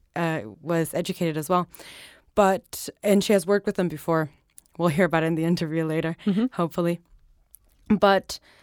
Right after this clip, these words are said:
Speaker 1: the reason why I saw in an interview at Sundance, the reason why they wanted to do it in the tr-, terms of an animation was because when they had these taped interviews where, you know, they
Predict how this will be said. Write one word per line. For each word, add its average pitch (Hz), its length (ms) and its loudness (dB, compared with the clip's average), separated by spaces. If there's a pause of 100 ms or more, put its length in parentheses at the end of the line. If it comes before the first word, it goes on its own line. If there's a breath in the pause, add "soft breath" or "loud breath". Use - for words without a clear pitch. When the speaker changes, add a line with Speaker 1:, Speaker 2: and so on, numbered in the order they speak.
(640 soft breath)
Speaker 1:
the 208 240 2
reason 262 400 2
why 185 260 4
I 175 60 0
saw 196 160 -2
in 196 80 2
an 185 100 2
interview 185 480 0
at 185 120 0
Sundance, 160 480 -4
the 180 80 -2
reason 214 260 0
why 185 180 2
they 180 80 0
wanted 170 260 -2
to 175 60 -8
do 165 220 -2
it 160 220 -2
in 160 460 -4 (240)
the 165 380 -2
tr-, - 200 -10 (120)
terms 165 420 -2
of 151 380 -6
an 160 120 -6
animation 160 640 -2
was 165 200 0
because 156 640 -4
when 160 140 -2
they 160 120 -2
had 269 380 -2 (100)
these 165 500 -8 (1300 soft breath)
taped 175 440 -2
interviews 156 640 -2
where, 147 320 -2
you 151 160 -4
know, 147 220 -2
they 147 200 -4